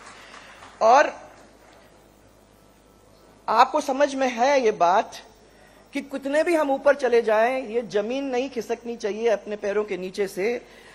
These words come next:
अपने को, अपना contact अपने कार्यकर्ताओं से, अपने बहुत सारे लोग जो हमारे प्रशंसक हैं, हमारा साथ देते हैं, उनके साथ जुड़े रहने से आज ये हॉल भरा है, इसी वजह से, क्योंकि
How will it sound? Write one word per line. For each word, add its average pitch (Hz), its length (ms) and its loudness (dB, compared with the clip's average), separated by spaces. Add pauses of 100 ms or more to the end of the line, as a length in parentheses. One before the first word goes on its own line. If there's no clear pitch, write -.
(160)
अपने 240 300 2
को, 269 120 -4
अपना 311 400 0
contact 254 580 2
अपने 233 260 -2
कार्यकर्ताओं 240 720 2
से, 233 440 -2 (600)
अपने 254 280 0
बहुत 233 480 2
सारे 285 240 2
लोग 247 260 6
जो 233 160 0
हमारे 220 280 0
प्रशंसक 220 600 -4
हैं, 240 160 0
हमारा 196 260 -2
साथ 214 280 -2 (100)
देते 220 360 0
हैं, 220 100 -4 (320)
उनके 233 220 -4
साथ 240 480 2
जुड़े 240 200 2
रहने 220 300 0
से 233 260 -4 (560)
आज 226 300 4
ये 269 120 0
हॉल 269 340 4
भरा 220 320 6
है, 196 360 2 (400)
इसी 311 240 -4
वजह 233 280 4
से, 170 260 -8 (520)
क्योंकि 262 340 2